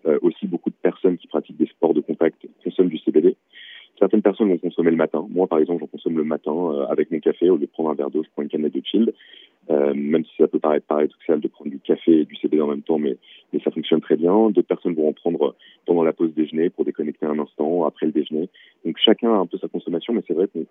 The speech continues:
on, on se rend compte, euh, que beaucoup de, de personnes consomment le C B D avant de dormir pour améliorer leur sommeil.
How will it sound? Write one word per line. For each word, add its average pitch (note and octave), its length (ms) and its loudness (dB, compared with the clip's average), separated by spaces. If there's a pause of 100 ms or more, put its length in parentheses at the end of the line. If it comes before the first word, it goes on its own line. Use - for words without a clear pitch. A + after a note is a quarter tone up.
on, D#2 220 -6
on E2 60 -6
se - 140 -20
rend D#2+ 120 0
compte, - 300 2 (520)
euh, D2+ 220 6
que - 120 -10
beaucoup F#2+ 380 -4
de, F2 220 0 (160)
de F2 120 0
personnes G2 300 -4
consomment F#2 240 -4
le E2 60 0
C - 120 -4
B E2 80 4
D G2 100 8
avant E2+ 180 2
de E2 60 -4
dormir D#2+ 320 0 (120)
pour F#2 240 2
améliorer D#2+ 360 2
leur D2+ 120 -4
sommeil. D2 220 -8